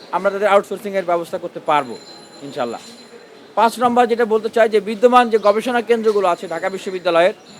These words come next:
এই গবেষণা কেন্দ্রগুলোকে আরও উন্নত করা এবং বিশ্বমানের গবেষণা কেন্দ্রে রূপান্তরিত করা। এবং আরেকটা গুরুত্বপূর্ণ যে বিষয় আমরা উল্লেখ করতে চাই, ঢাকা বিশ্ববিদ্যালয়ের জন্য কয়েক হাজার কোটি টাকার বাজেট হয়েছে কিছুদিন আগে,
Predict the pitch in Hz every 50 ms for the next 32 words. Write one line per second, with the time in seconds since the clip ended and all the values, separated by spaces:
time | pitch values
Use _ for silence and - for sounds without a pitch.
0 | - - - - - - 214 220 208 185 208 208 220 220 254 254 240 240 233 233
1 | 240 226 220 233 214 226 226 233 226 247 240 247 262 - - - - - - -
2 | - - - 175 208 226 233 233 - 247 247 240 247 247 240 247 185 185 170 135
3 | 104 - - _ - _ - - - - - - - - - - 196 226 220 202
4 | 202 233 - - 269 254 254 254 262 254 233 208 214 214 226 220 - 247 226 226
5 | 226 226 233 214 214 240 220 214 202 220 214 208 196 196 180 180 156 143 135 117
6 | 95 - - - - - - - - - - - - - - - - - 196 196
7 | 233 254 269 262 254 - - - - - - - 196 220 247 214 277 269 226 226
8 | 247 247 214 254 208 233 226 233 240 202 220 214 214 208 - 240 226 233 262 254
9 | - - - - 190 202 220 220 220 220 226 240 - - 233 - 214 - - 220
10 | 220 233 269 262 - - - - - - - - - - - - - - 202 214
11 | 208 247 247 262 247 - 269 247 247 262 214 247 254 254 254 208 226 240 233 247
12 | 254 226 - 226 240 254 254 - 185 196 202 233 240 233 226 - 247 240 233 214
13 | 247 240 233 226 214 202 165 175 180 190 202 208 - 190 180 175 165 165 143 -
14 | - - 180 165 175 160 147 127 110